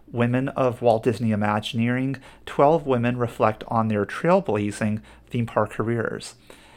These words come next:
Now, this is a recent release, as I mentioned, uh, just came out from Disney Editions, and I received a review copy,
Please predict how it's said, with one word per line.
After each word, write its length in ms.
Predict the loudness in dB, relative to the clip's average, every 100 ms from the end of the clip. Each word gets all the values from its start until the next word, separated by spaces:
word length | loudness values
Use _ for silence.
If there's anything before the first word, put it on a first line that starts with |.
| -20 -20 -6
Now, 240 | 4 6 6
this 240 | 4 0
is 360 | 2 2 -2 -16 -10 -2
a 240 | -2 0
recent 320 | -2 -2 -2
release, 380 | 0 0 0 -2
as 100 | -2
I 80 | -2
mentioned, 560 | -2 -4 -4 -6 -6 -4
uh, 160 | -2 -2
just 220 | -4 -12
came 180 | -6 -2
out 160 | -2
from 240 | -2 -4 -2
Disney 340 | -2 -2 -2
Editions, 720 | -2 -4 -2 -2 -4 -6 -6
and 80 | -4
I 60 | -2
received 420 | -2 -2 -4 -2
a 40 |
review 260 | -2 0 -2
copy, 400 | 2 2 2